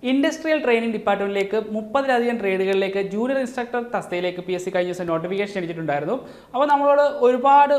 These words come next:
ഉദ്യോഗാർത്ഥികൾ ചോദിച്ചിട്ടുണ്ടായിരുന്നു ഇലക്ട്രോണിക്സിൻ്റെ, ഏ, പ്രധാനപ്പെട്ട ട്രേഡുകൾ ഏതൊക്കെയാണെന്നുള്ളതിനെ കുറിച്ചൊരു video ചെയ്യാമെന്നുള്ളത്. അപ്പോൾ ഇന്ന് ഞാൻ junior instructor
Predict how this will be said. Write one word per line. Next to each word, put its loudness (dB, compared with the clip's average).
ഉദ്യോഗാർത്ഥികൾ 2
ചോദിച്ചിട്ടുണ്ടായിരുന്നു 0
ഇലക്ട്രോണിക്സിൻ്റെ, 0
ഏ, 2
പ്രധാനപ്പെട്ട 2
ട്രേഡുകൾ 0
ഏതൊക്കെയാണെന്നുള്ളതിനെ -2
കുറിച്ചൊരു -4
video -2
ചെയ്യാമെന്നുള്ളത്. -2
അപ്പോൾ 2
ഇന്ന് -2
ഞാൻ -6
junior -2
instructor -4